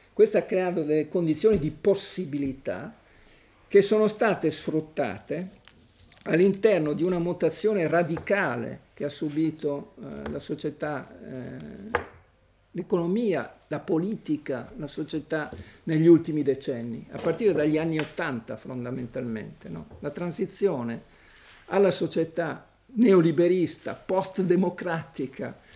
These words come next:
e, eh, in cui oggi viviamo fondamentalmente è quella che ha fatto sì che tutte le potenzialità effettivamente di innovazione, di trasformazione positiva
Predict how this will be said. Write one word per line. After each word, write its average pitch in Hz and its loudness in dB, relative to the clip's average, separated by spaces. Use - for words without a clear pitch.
e, 175 2
eh, 147 -6
in 170 0
cui 196 6
oggi 147 6
viviamo 131 0
fondamentalmente 170 -4
è 202 4
quella 214 6
che 175 0
ha 202 -2
fatto 175 -2
sì 165 -4
che 196 6
tutte 247 2
le 156 6
potenzialità 160 -2
effettivamente 165 -2
di 156 0
innovazione, 156 -2
di 135 -2
trasformazione 151 -4
positiva 143 -6